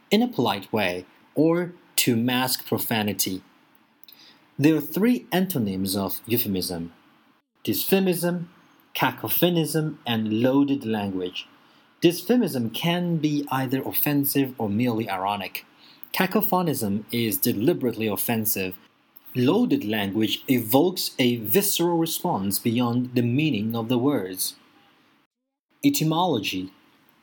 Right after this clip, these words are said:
Euphemism comes from the Greek word euphemia, meaning the use of words of good omen, which in turn is derived from the Greek root words good and well, and prophetic speech,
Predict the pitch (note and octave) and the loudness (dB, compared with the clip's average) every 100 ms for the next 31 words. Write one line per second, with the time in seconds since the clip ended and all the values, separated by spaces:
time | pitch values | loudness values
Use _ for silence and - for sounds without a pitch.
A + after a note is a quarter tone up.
0 | _ _ _ _ _ _ - F#3+ B3+ B3+ | _ _ _ _ _ _ 0 2 2 2
1 | G#3 C3+ A#2 A2+ C3+ A#2 - A2+ G2+ F#2+ | 2 2 -2 -2 -2 -2 -2 -2 0 0
2 | F#2+ - - C#3 C#3 - G#2 G#2 A2 G#2+ | -2 -4 2 2 2 -4 -2 0 -2 -4
3 | - _ _ C3 B2 - F3 E3+ G#2 F#2+ | -12 _ _ -2 0 2 2 2 0 -2
4 | F#2+ G2 G#2 A2+ A2+ A2 A2+ A2 G#2 G#2+ | -2 -2 0 0 0 -2 -4 -4 -2 2
5 | D#3+ D#3+ A#2+ G#2+ A#2 A#2 A#2+ - A2+ G2 | 0 0 -4 0 0 2 -2 -2 -4 -4
6 | - C3 C#3 C3 A2 F#2+ F2+ F#2 - - | -2 0 0 0 -2 -2 -4 -10 -10 -14
7 | - - C3+ C#3 D3 C#3 B2 - A3 C#3+ | -8 0 0 0 0 0 0 0 2 2
8 | G2+ G2+ A#2 A#2 G#2+ F#2+ - G#2 A#2 B2 | 0 -2 -2 -2 -2 -2 -2 0 0 0
9 | - A#2 G2+ F#2+ - A#2 C#3 A2 B2 B2+ | 0 -2 0 -2 0 0 0 0 0 0
10 | G#2+ G2 G#2 - - - A#2 A2+ A#2+ D3+ | -4 -2 -4 -6 -12 -12 -2 2 2 0
11 | - - G2+ G#2 G2 E3 G2+ F#2 G#2 G#2 | -4 -8 -4 0 0 0 0 0 -2 -6
12 | - _ _ - D3+ C#3+ C#3 - F#3 A#2 | -14 _ _ 0 0 2 0 2 2 2
13 | - - - D#3+ - - | 0 -2 0 0 0 -4